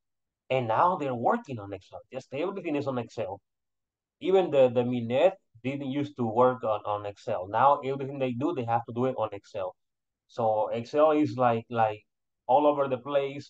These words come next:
very important. And we should try to, to learn at least the basics. I don't really know much about Excel.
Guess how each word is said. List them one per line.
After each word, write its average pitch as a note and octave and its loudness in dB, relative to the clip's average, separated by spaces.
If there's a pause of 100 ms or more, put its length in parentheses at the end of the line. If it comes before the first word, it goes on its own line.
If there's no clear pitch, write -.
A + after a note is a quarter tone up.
(120)
very C3 2
important. C#3 -2 (460)
And A#2+ -4
we E3+ -4 (520)
should F#3+ -6
try C#3+ 6
to, A#2 -10 (100)
to A#2+ -6
learn A#2+ 0
at A2 2
least A#2+ -6
the A#2 -4 (120)
basics. C3+ -10 (600)
I C#3+ 4 (120)
don't F3 8
really D#3+ 2
know D3 6
much D3 4
about B2+ 2
Excel. B2 0